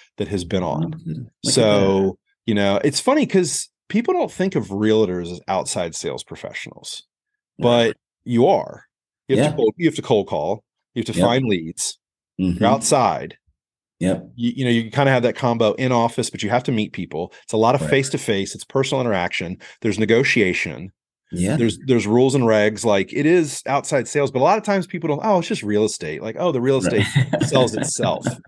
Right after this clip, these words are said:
Speaker 1: No, it doesn't. 'Cause if it
Speaker 2: No.
Speaker 1: did, you wouldn't need a realtor.
Speaker 2: Exactly.
Speaker 1: Property sold itself. So looking forward to what your future holds, you know, and hopefully having you on again,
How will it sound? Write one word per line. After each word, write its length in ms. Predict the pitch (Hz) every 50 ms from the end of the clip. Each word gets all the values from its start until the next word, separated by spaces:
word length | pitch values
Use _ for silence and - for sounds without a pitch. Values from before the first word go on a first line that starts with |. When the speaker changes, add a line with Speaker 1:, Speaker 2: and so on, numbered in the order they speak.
| 117 113 - - - - - _ - 95
Speaker 1:
No, 200 | 117 147 180 196
it 80 | 160
doesn't. 360 | 185 190 190 156 117 82 - -
'Cause 140 | - 113 117
if 80 | 113 120
it 60 | 98
Speaker 2:
No. 280 | 95 92 98 101 -
Speaker 1:
did, 240 | 78 98 - - - - _ _ _ _ _ _
you 140 | 110 107
wouldn't 240 | 110 135 151 143 135 127
need 360 | 127 135 143 147 151 143 - -
a 100 | 107 104
realtor. 600 | 107 131 151 151 135 - - 104 69 57 - - - _ _ _ -
Speaker 2:
Exactly. 720 | 87 78 78 85 82 78 78 80 78 76 73 - - - -
Speaker 1:
Property 340 | 135 123 123 - 131 127
sold 280 | 120 - - 120 117 104
itself. 500 | - - - 120 117 101 85 80 - - _
So 920 | - - - 147 131 127 123 123 123 120 120 117 117 113 117 117 110 110 - _ _ _ _ _ _ _ _ _ _ _ _ _ _ _ _ -
looking 240 | 147 156 151 165 135
forward 400 | 139 - 139 135 135 135 123 131
to 440 | - - 135 123 120 117 113 110 - -
what 200 | 123 117 110 104
your 120 | 110 104
future 360 | - - 113 104 - - 90
holds, 560 | 80 92 85 85 85 85 85 - - - - - _
you 120 | - 98
know, 140 | 87 87 85 85
and 80 | 85
hopefully 320 | 80 98 98 - - 92 85
having 220 | 90 87 82 87
you 120 | 87 85 85
on 260 | 82 85 85 85 80
again, 500 | - 80 80 87 85 82 82 82 80 -